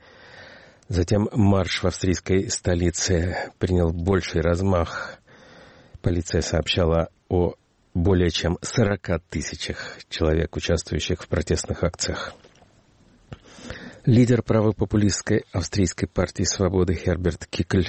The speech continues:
в ходе демонстрации призвал противостоять обязательной вакцинации от ковид-девятнадцать,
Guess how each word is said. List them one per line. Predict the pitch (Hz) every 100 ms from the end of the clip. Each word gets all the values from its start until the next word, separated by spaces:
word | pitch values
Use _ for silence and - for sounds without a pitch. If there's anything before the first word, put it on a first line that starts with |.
| - -
в | -
ходе | 101 87
демонстрации | 85 90 87 101 85 87
призвал | - 85 90 85
противостоять | - 90 98 95 - 107 90 78 - -
обязательной | 98 98 90 80 - 82
вакцинации | 85 82 - 98 78 -
от | 87
ковид-девятнадцать, | - 90 78 87 87 127 113 87